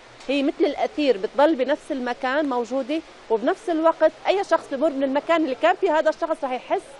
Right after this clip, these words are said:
هاي الطاقة. فليه أنا بعمل هذا الفلتر قبل ما أطلع؟ مشان إنه أي شيء أنا راح أحتك فيه، في شيء سلبي فقط يدخل لي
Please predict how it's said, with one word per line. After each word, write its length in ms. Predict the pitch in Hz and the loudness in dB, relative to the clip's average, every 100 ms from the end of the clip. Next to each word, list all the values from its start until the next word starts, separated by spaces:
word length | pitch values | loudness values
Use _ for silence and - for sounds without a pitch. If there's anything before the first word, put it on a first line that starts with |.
| - - - - | -20 -20 -20 0
هاي 140 | 269 294 | 2 2
الطاقة. 500 | - 247 214 175 143 - - - | 2 2 2 -2 -10 -14 -20 -2
فليه 340 | 220 233 392 370 | 2 4 4 4
أنا 140 | 330 | 2
بعمل 280 | 294 285 277 | 0 0 -2
هذا 220 | 285 269 | 0 0
الفلتر 340 | 247 294 294 277 | 0 -2 -2 -2
قبل 340 | - 262 262 | 0 0 0
ما 180 | 247 240 | -2 -4
أطلع؟ 340 | - 254 247 262 - - 226 | -2 0 0 -4 -20 -18 -14
مشان 280 | 233 269 254 | -2 -2 -2
إنه 280 | 247 247 - 339 | -8 -8 -2 0
أي 160 | 415 | 0
شيء 300 | - 339 214 | 0 -4 -2
أنا 180 | 269 262 | -2 -4
راح 160 | 247 247 | -4 -6
أحتك 320 | - - 349 - | -6 -4 -4 -6
فيه، 160 | 285 233 | -10 -8
في 160 | 330 | -8
شيء 180 | 339 349 339 | -6 -6 0
سلبي 300 | 330 277 381 | 0 0 -2
فقط 240 | - 330 285 | -2 -4 -4
يدخل 340 | 240 - 285 | -6 -6 -8
لي 140 | 240 | -6